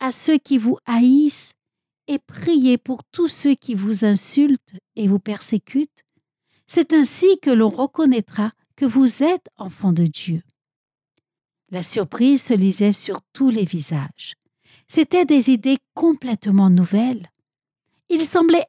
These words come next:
impossible de faire tout cela. « C'est beaucoup trop demandé », pensait la foule. Jésus attira leur regard sur Dieu. « C'est ainsi que Dieu agit envers tous les hommes »,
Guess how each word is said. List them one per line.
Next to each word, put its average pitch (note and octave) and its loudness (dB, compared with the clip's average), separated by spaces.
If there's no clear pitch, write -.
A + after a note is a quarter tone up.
impossible C#4+ 2
de A#3+ 2
faire C4 -2
tout D4 0
cela. « C#4 0
C'est F#4+ 2
beaucoup D#4+ 2
trop F4+ 2
demandé », C4 4
pensait A#3 0
la F#3+ 0
foule. F3 0
Jésus C4 2
attira A3+ 0
leur G3 2
regard F#3+ -2
sur - -4
Dieu. « E3+ -10
C'est C#4+ -6
ainsi C4+ 2
que C#4 -2
Dieu G#3 2
agit G3 4
envers G#3+ 2
tous - -8
les A3 0
hommes », D4 2